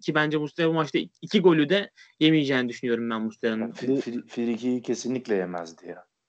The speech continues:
Speaker 1: Bir de
Speaker 2: İkincisi
Speaker 1: Canjon yapar.
Speaker 2: belki birazcık, yani belki o benle bir kaleci şanssızlığı olurdu da ilk Friki'yi Hayatta yemezdi yani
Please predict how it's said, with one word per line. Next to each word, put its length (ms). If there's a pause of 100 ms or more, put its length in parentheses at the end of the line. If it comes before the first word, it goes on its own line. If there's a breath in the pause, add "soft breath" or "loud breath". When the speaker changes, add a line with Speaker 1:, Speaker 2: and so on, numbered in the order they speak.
(260)
Speaker 1:
Bir 80
de 100
Speaker 2:
İkincisi 140
Speaker 1:
Canjon 280
yapar. 280
Speaker 2:
belki 280
birazcık, 760 (340)
yani 180
belki 340
o 140
benle 240
bir 80
kaleci 340
şanssızlığı 540
olurdu 340
da 100
ilk 320
Friki'yi 680 (560)
Hayatta 380
yemezdi 460
yani 360